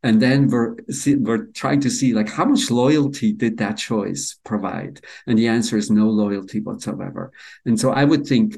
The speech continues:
unless we're talking about very high-end models, the idea that brand is an important influence on what people choose, that's, like, misguided in the first place.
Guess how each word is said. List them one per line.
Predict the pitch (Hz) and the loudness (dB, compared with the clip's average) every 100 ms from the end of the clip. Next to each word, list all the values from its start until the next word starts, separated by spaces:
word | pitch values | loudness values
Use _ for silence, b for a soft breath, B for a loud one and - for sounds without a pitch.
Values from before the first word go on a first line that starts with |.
| - | -2
unless | 127 143 143 - 123 | 0 2 0 -2 -4
we're | 110 | -4
talking | 110 113 123 110 | -4 -8 -4 -2
about | 104 98 104 | -2 -4 -6
very | 92 107 113 131 143 | -4 0 0 0 0
high-end | 139 147 147 147 143 143 | -2 -4 -2 -2 -2 -2
models, | 135 139 156 190 - - B B B _ - | -2 -2 -4 -6 -8 -12 B B B _ -20
the | 139 131 | 0 2
idea | 127 123 - 127 147 135 117 | 2 2 2 4 4 4 0
that | 117 107 - _ _ _ | -2 -4 -6 _ _ _
brand | 113 110 113 120 120 110 - | -4 -2 0 2 2 2 0
is | 135 110 104 - - | 0 0 0 -4 -8
an | 104 107 | -2 0
important | 104 104 - 127 120 - 113 107 - - - _ | 2 0 -2 -2 -2 0 0 0 -6 -16 -18 _
influence | 123 113 110 110 104 104 104 | 0 0 0 -2 -2 -2 -4
on | 101 | -4
what | 98 - | -6 -6
people | 104 104 | -8 -6
choose, | 104 - 107 101 - | -8 -4 -4 -6 -8
that's, | 95 - - 107 | -8 -8 -12 -10
like, | 78 - 101 | -12 -10 -8
misguided | 95 - 92 101 101 | -8 -8 -8 -10 -10
in | 95 98 | -10 -10
the | 95 | -10
first | - - - | -12 -12 -12
place. | 85 - - | -12 -10 -14